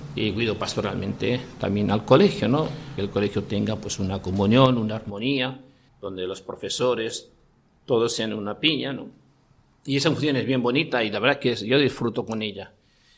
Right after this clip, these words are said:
Y luego también por las tardes suelo dar clases en un instituto pedagógico que han hecho allí en la diócesis del Callao. Monseñor José Luis del Palacio, pues, tuvo la visión de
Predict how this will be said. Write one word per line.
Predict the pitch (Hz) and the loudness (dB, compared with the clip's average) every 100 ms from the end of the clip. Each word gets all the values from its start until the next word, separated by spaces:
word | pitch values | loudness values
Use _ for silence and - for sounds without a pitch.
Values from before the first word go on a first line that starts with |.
| _ _ _ - | _ _ _ -10
Y | 113 | 0
luego | 139 147 | 2 2
también | 143 143 156 156 - - - | 2 2 2 -2 -8 -12 -2
por | 127 | 0
las | 127 - | 0 0
tardes | 151 139 143 | 0 0 -2
suelo | 139 139 131 | 0 0 0
dar | 120 123 - | 0 -2 0
clases | 147 139 - 135 - | 0 0 0 -2 -2
en | 120 | -4
un | 127 | -4
instituto | 127 - 110 139 127 123 - | -6 -8 -8 -6 -4 -4 -2
pedagógico | 120 113 143 151 143 131 147 147 | -2 2 0 0 -4 -2 -4 -4
que | 110 110 98 - _ | -6 -4 -6 -10 _
han | 110 113 | -8 -6
hecho | 123 120 | -4 -4
allí | 113 123 120 - - | -2 -2 -4 -8 -10
en | 110 | -6
la | 110 | -4
diócesis | 127 127 | -4 -4
del | 131 | 0
Callao. | 131 120 131 135 147 143 - - _ _ _ _ | 2 6 8 8 6 0 -12 -20 _ _ _ _
Monseñor | 107 110 107 123 | -10 -8 -6 -6
José | - - | -6 -6
Luis | 113 113 | -6 -2
del | 131 127 | -2 0
Palacio, | 127 131 135 - 135 135 | 2 2 0 -2 -2 -2
pues, | 110 - | -4 -6
tuvo | 117 110 110 | -4 -2 0
la | 110 | 0
visión | 113 - 120 123 117 | 0 0 0 0 0
de | 113 107 - | 0 -2 -6